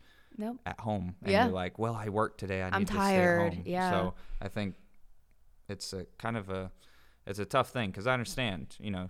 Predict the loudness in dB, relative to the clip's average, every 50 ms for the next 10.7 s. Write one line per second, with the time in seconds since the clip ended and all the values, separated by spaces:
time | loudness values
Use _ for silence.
0 | -6 -4 -2 -2 -2 0 2 0 0 0 -2 -4 -6 -6 -8 -10 -14 -18 -20 -20
1 | -12 -4 0 2 2 2 2 0 -2 -4 -6 -6 -4 -2 -2 -2 -2 -2 -4 -4
2 | -4 -4 -6 -6 -4 -2 -2 -2 -2 -2 -4 -6 -4 -4 -4 -4 -6 -6 -4 -4
3 | -4 -4 -4 -2 -2 0 0 -2 -2 -6 -10 -10 -8 -6 -6 -4 -4 -4 -6 -6
4 | -8 -10 -12 -16 -18 -20 -20 -20 -8 -4 -2 -2 0 -2 -2 -4 -4 -2 -2 -2
5 | -2 -2 -2 -2 -2 -2 -2 -4 -4 -2 -2 -2 -2 -2 -4 -4 -6 -6 -8 -10
6 | -10 -10 -10 -10 -12 -14 -20 -20 _ -10 -8 -8 -10 -12 -16 -20 -20 -20 -18 -16
7 | -16 -10 -8 -8 -8 -6 -6 -6 -6 -6 -6 -6 -6 -6 -8 -8 -8 -6 -6 -4
8 | -4 -4 -4 -4 -4 -4 -2 -2 -2 -2 -2 -2 -2 -2 -4 -6 -6 -8 -8 -8
9 | -6 -2 0 0 2 2 2 0 2 4 6 6 6 6 4 4 6 6 6 6
10 | 4 4 4 2 0 0 -2 -2 -2 -2 0 0 -2 -2